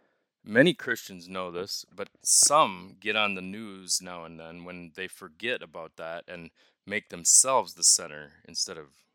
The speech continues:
God the center. And the world loves to stone a person virtually today.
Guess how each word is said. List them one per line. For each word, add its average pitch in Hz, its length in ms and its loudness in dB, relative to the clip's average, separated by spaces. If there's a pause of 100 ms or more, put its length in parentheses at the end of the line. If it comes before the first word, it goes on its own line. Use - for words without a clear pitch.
(120)
God 95 400 -2
the 82 80 -18
center. 71 440 -8 (280)
And 95 160 -10
the 90 40 -12
world 104 340 -4
loves 95 340 -4
to - 80 -8
stone 95 480 0
a 85 80 -10
person 85 440 -14
virtually 76 540 -18
today. 73 440 -18